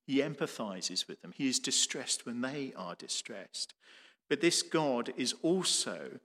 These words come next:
uh, able. He's sovereign. He can do what he wants. And so his capacity to help is,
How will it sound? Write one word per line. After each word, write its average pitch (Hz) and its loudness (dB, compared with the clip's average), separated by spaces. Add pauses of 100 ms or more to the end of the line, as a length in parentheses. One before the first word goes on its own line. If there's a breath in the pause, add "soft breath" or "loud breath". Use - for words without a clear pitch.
(300 soft breath)
uh, 127 0 (420)
able. 160 0 (160)
He's 151 0
sovereign. 160 -2 (280)
He 143 -2
can 139 -8
do 170 0
what 156 -2
he 117 -4
wants. 117 -4 (320 loud breath)
And 135 2
so 147 6
his 143 4
capacity - 0
to 120 -2
help 123 0
is, 127 2